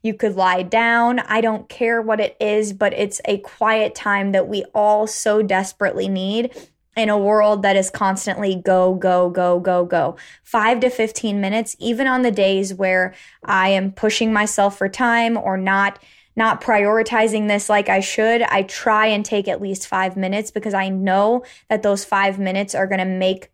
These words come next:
me feel so incredible. So that is thing number three. Thing number four, and this one is super, super simple and super un-, implementable, and that is to sit down to eat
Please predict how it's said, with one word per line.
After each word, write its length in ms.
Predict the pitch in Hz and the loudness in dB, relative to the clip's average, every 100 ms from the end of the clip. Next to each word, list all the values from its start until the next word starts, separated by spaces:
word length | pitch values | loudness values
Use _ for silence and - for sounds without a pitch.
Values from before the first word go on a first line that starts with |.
| - | -10
me 200 | 185 180 | -8 -8
feel 460 | - 190 185 180 | -4 0 0 -2
so 440 | 175 - - 196 190 | -6 -8 -2 0 0
incredible. 640 | 185 180 170 - - - - - | -2 -4 -2 -4 -6 -8 -20 -8
So 140 | - | 0
that 300 | 190 196 202 - | 2 2 0 -2
is 200 | 196 - | -8 -6
thing 200 | 190 185 | -6 -4
number 260 | 185 180 | -6 -6
three. 320 | 180 170 - _ _ _ _ _ _ _ _ _ _ | -8 -10 -12 _ _ _ _ _ _ _ _ _ _
Thing 220 | 262 269 | -2 2
number 260 | 285 269 247 | 2 2 0
four, 380 | 247 196 - - _ _ _ - | -2 -4 -6 -12 _ _ _ -8
and 200 | 214 208 | -4 0
this 280 | 269 311 | 0 0
one 260 | 262 214 233 | -2 0 -2
is 560 | 254 208 196 196 196 - _ _ | -2 -2 0 -2 -6 -14 _ _
super, 720 | - - 320 339 285 233 220 220 | -10 0 2 4 4 2 0 -4
super 360 | - 330 330 262 | 0 0 2 -2
simple 560 | - 214 214 247 302 - | -2 -4 0 0 0 -4
and 280 | 220 208 214 | -6 -6 -6
super 400 | - 277 262 - | -4 -4 -2 -2
un-, 220 | 214 214 - | -4 -6 -4
implementable, 760 | 226 220 208 196 202 254 294 - | -4 -2 -2 0 2 2 2 0
and 140 | 214 | 0
that 160 | 208 208 | 0 0
is 180 | 208 - | -2 -6
to 300 | - 214 202 - - - | -4 -4 -4 -14 -20 -10
sit 420 | - - 294 - | -4 0 0 2
down 380 | 254 220 220 226 | 2 2 2 -2
to 140 | - | -4
eat 300 | - 202 202 | -6 -6 -4